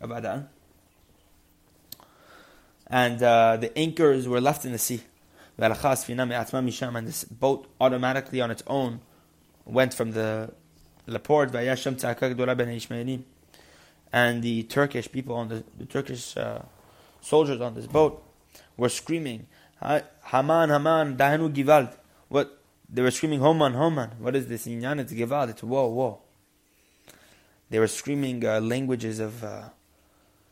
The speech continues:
in language of, uh, S O S, help, you know? והייתה הספינה מטורפת בים כל הלילה עד אור הבוקר.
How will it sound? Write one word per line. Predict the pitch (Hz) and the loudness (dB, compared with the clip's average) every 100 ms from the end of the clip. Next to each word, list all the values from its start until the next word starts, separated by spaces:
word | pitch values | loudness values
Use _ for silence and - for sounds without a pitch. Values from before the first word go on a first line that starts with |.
| _ | _
in | - 113 | -8 -4
language | 117 127 123 113 | -2 0 0 0
of, | 110 113 | -2 -2
uh, | 113 - - - _ _ _ _ - _ _ _ _ - | -6 -8 -10 -18 _ _ _ _ -20 _ _ _ _ -2
S | 113 131 | 0 2
O | 127 | 0
S, | 113 - | 0 -4
help, | - 117 110 - _ _ - | -4 -2 -2 -4 _ _ -16
you | 113 | -10
know? | 117 139 _ _ - - - - | -10 -10 _ _ -20 -20 -8 8
והייתה | 127 131 165 | 10 12 10
הספינה | 147 - 151 156 | 10 6 4 6
מטורפת | 147 139 151 139 151 127 | 4 4 6 8 6 2
בים | 135 139 147 | 2 4 4
כל | 143 143 | 2 -4
הלילה | 139 143 135 139 | 0 2 2 2
עד | 139 | 2
אור | 139 | 0
הבוקר. | 135 143 139 | 0 -2 -4